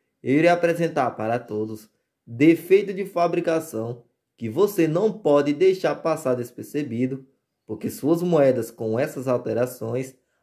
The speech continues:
agrega valores diferenciados no mercado numismático para aqueles colecionadores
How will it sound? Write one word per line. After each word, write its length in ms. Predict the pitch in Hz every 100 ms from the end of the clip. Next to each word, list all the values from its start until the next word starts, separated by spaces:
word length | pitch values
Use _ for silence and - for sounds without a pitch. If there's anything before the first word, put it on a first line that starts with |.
| _
agrega 560 | - 107 107 110 107 101
valores 560 | 110 127 107 104 101
diferenciados 1120 | 107 127 190 - 127 113 - 147 127 127 143 - _ _ _
no 200 | - 175
mercado 600 | 190 190 180 - 143 143
numismático 920 | 156 135 143 143 117 110 117 117 - 131 _
para 260 | 151 175
aqueles 300 | 175 147 147
colecionadores 960 | 147 139 135 139 143 143 113 107 110 110